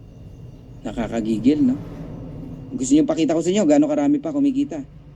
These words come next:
O, ayan. Tignan nyo kung ilang beses kang babayaran dito. Ayan, oh. Tignan nyo, ha. Kuya Harold Pangan, second diamond, generation diamond ko.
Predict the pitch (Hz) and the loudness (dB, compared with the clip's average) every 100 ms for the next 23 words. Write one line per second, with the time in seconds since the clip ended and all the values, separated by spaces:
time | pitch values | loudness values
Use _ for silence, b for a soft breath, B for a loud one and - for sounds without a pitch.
0 | - - - - 98 123 170 - - - | -20 -20 -20 -12 -4 -2 -2 -6 -14 -20
1 | - - - - - - - - - - | -20 -20 -20 -20 -20 -20 -20 -20 -20 -20
2 | - - - - - - - - 135 156 | -20 -20 -20 -20 -20 -20 -4 2 6 6
3 | 185 294 - 139 147 139 139 143 151 - | 4 4 2 4 4 6 4 2 -2 -4
4 | 147 135 127 120 123 113 110 110 104 101 | 2 4 4 0 -2 -2 -6 -6 -6 -8
5 | - - _ _ - - - - - - | -14 -20 _ _ -20 -20 -20 -20 -20 -20
6 | - 120 226 120 - - - - - - | -2 2 2 0 -4 -20 -20 -20 -20 -20
7 | - - - - - - - - - - | -20 -20 -20 -20 -20 -20 -18 -18 -20 -18
8 | - - - 139 165 196 202 151 147 147 | -18 -18 0 4 4 4 2 2 2 -2
9 | - - - - - - - 175 190 180 | -10 -20 -20 -20 -20 -14 2 4 6 4
10 | 165 160 160 156 139 135 127 131 120 - | 0 0 0 -2 -2 0 0 0 0 0
11 | 143 156 147 123 131 127 127 123 117 95 | 2 6 6 6 2 2 4 4 2 0
12 | 135 139 127 123 139 117 110 113 107 101 | 2 2 2 0 0 -2 -2 -6 -8 -12
13 | 107 | -14